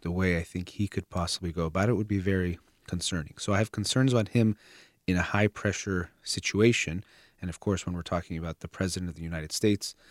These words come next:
that's possibly the most high-pressure, uh, position you can have. The decisions, uh, he or she could make could influence the lives of millions, if not billions of people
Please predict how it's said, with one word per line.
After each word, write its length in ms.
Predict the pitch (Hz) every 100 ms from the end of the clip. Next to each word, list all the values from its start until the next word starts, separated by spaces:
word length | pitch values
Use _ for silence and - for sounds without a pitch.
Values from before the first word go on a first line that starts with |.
| - _
that's 180 | - 85
possibly 500 | - 95 90 85 87
the 80 | 82
most 180 | 80 82
high-pressure, 800 | - 90 90 - 92 - 87 82 - _ _ _ -
uh, 100 | 69
position 680 | - 90 101 98 101 85 82 - -
you 120 | 73
can 140 | -
have. 320 | 78 90 - - _
The 60 | -
decisions, 640 | 85 - 90 90 82 - _ _ - - _ -
uh, 60 | -
he 240 | - 98
or 80 | 92
she 240 | 87 - 85
could 200 | - 85
make 380 | 80 80 - - _ _
could 220 | - 80
influence 640 | 80 82 - 85 82 82 - _ _ _ -
the 80 | 85
lives 280 | 85 85 90
of 160 | 80
millions, 380 | 82 85 82 80
if 140 | 82 -
not 180 | 76
billions 380 | - 90 87 80
of 80 | -
people 440 | - 107 - 78